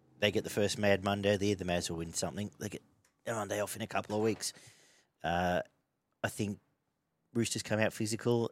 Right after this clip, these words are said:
and match this pack, which is the only real concern. If they can do that for a bit, uh, the fact that this back line is getting so involved in the last month has been their strength.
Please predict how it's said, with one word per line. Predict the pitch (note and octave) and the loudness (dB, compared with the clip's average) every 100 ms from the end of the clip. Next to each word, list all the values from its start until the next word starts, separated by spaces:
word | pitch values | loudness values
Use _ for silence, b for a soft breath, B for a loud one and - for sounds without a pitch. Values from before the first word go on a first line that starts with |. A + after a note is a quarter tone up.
| - | -2
and | G2 F#2+ | -2 0
match | G#2 - - | -2 -2 -4
this | G#2+ | -6
pack, | - A2+ B2 - | -2 0 0 -2
which | F2 - | -6 -6
is | F2 | -2
the | G2 | 2
only | G2 F#2 | 2 0
real | F2 F#2 F#2 | 0 2 2
concern. | F#2 F2+ - G2+ C3+ - B B B B | -2 -4 -4 -4 -6 -10 B B B B
If | F2+ | -4
they | G2 | 0
can | F#2+ F#2+ | 0 0
do | G2+ | 2
that | G2+ - | 2 -2
for | - | -10
a | D#2+ | -10
bit, | - F#2+ - - - - _ | -4 -2 -2 -4 -6 -8 _
uh, | F2+ E2+ | 0 0
the | F2+ | -2
fact | - G#2+ - | 0 0 2
that | F2+ E2+ | -6 -6
this | F2 | -6
back | - E2 - | -2 -4 -2
line | E2+ E2+ | -2 -2
is | D2 | -4
getting | E2 D#2+ | -8 -8
so | D#2 F2 | -6 -4
involved | D#2+ - D#2+ F2 F2 | -6 -2 0 0 -4
in | F2+ | -4
the | F2 | 0
last | F2+ F2 F#2 | 0 0 -2
month | F2+ - - b b b b b | -4 -4 -16 b b b b b
has | F2+ | -4
been | E2+ F#2 F2 | 0 0 0
their | E2+ E2 | -2 -4
strength. | - F#2 F2+ E2+ | -2 0 -2 -4